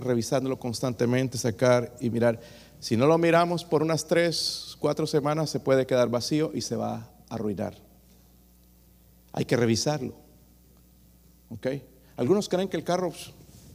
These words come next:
anda así nomás, ¿verdad? Lo bueno es que hay una cosa ahí que marca también la gasolina, ¿verdad? Cuando está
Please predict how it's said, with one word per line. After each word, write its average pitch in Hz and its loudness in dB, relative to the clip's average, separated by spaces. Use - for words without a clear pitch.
anda 175 -4
así 185 -4
nomás, 165 0
¿verdad? 147 -2
Lo 139 8
bueno 196 6
es - 0
que - 4
hay 196 6
una 180 4
cosa 185 4
ahí 180 6
que 180 2
marca 175 2
también 160 4
la 165 6
gasolina, 151 4
¿verdad? 131 2
Cuando 135 0
está 180 -4